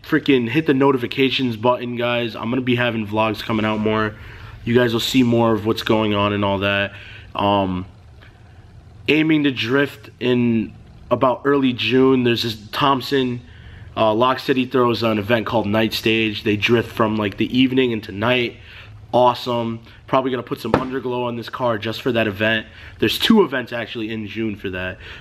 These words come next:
but also gonna be, um, doing some street drifting in Mexico, so stay tuned to, for that once this is fixed.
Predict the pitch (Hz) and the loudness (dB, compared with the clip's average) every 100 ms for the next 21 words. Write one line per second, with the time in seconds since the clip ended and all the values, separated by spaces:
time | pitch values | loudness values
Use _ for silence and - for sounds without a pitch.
0 | - 104 104 87 - - - - - 131 | -4 0 0 0 -16 -20 -20 -20 -2 2
1 | 147 147 151 135 139 123 127 127 117 107 | 2 2 2 4 4 4 4 4 2 -2
2 | 101 98 127 123 113 104 - 131 110 120 | -6 0 2 2 -2 -6 0 2 4 2
3 | 110 113 98 110 104 113 110 107 104 104 | 2 0 2 0 0 0 0 0 0 -2
4 | - 90 - 104 107 98 - - 117 110 | -4 -2 0 0 0 -2 -8 0 2 2
5 | 101 101 - 95 98 110 107 107 - 107 | -2 -8 -6 -4 -2 -2 -6 -10 -10 -10
6 | 101 - - - 127 147 - - | -8 -10 -8 -2 -2 -2 -10 -14